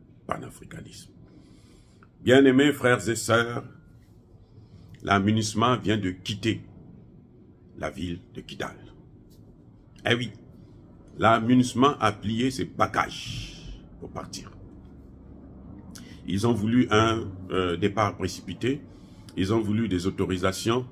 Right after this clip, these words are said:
de vol pour qu'ils puissent faire voler leur, euh, euh, avion militaire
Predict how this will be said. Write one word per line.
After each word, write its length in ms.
de 120
vol 420
pour 160
qu'ils 160
puissent 240
faire 200
voler 320
leur, 300
euh, 240
euh, 160
avion 320
militaire 580